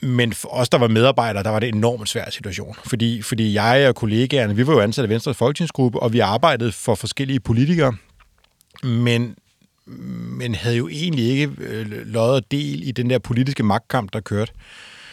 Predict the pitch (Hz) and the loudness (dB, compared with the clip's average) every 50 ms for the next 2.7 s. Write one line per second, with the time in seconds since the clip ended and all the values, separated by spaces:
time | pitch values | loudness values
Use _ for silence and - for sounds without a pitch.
0 | - - - - _ - 131 143 170 - - 143 165 151 - - 165 156 139 127 | -20 -20 -20 -18 _ 0 2 2 2 2 0 0 0 0 2 2 4 4 4 4
1 | 117 120 127 139 139 123 - - 247 123 120 120 117 113 113 110 110 110 107 104 | 4 4 4 4 2 0 -4 -8 -8 -4 -2 -2 0 0 0 0 0 -2 -2 -2
2 | 101 101 98 98 98 92 87 90 87 85 82 90 - | -4 -4 -6 -6 -6 -8 -8 -8 -10 -10 -12 -12 -12